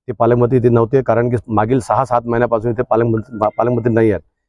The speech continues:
त्यासाठी आमचं ठिय्या आंदोलन चालू होता आणि म-, मला असं वाटते की पालकमंत्री महोदय यांनी यायला पाहिजे होतं. त्यांना, मला असं वाटतं की करोना काळ आहे,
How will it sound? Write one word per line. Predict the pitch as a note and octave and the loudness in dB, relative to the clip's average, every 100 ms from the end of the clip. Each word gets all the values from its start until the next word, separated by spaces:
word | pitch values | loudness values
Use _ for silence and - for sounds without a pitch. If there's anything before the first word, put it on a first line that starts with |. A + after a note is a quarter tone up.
| _ A#2+ | _ -8
त्यासाठी | A2+ A2+ | -6 -2
आमचं | A#2+ A#2 | -2 -2
ठिय्या | A2+ C3 B2 | -4 0 0
आंदोलन | B2+ B2+ | 2 0
चालू | A#2 B2 | 0 2
होता | B2 B2 C3 _ _ _ _ _ B2 | 2 2 -2 _ _ _ _ _ 0
आणि | B2+ C3+ C#3 C#3 - | 2 4 2 -2 -6
म-, | G#2+ A2 G#2+ | 0 2 2
मला | B2 C#3 | 2 2
असं | C#3 | 2
वाटते | C3 A#2 C3+ G2+ | -2 0 -2 -2
की | _ _ - | _ _ -12
पालकमंत्री | A#2 A#2+ B2+ B2 A#2+ | -2 0 2 2 2
महोदय | B2+ A#2 B2 C3+ G2+ - | 2 2 2 2 0 -6
यांनी | G#2 A2 B2 | -2 2 4
यायला | A2+ C3+ | 4 2
पाहिजे | C3+ A2+ A2 | 0 -2 -2
होतं. | A#2 | -2
त्यांना, | A#2+ A2+ B2 | -2 0 0
मला | A#2+ A#2 | 2 0
असं | G#2+ | 0
वाटतं | A#2+ A#2 | -2 0
की | B2 | -4
करोना | A#2 A2 A#2+ | 0 0 0
काळ | A2 A#2 | 2 0
आहे, | A2 G#2+ | 0 -2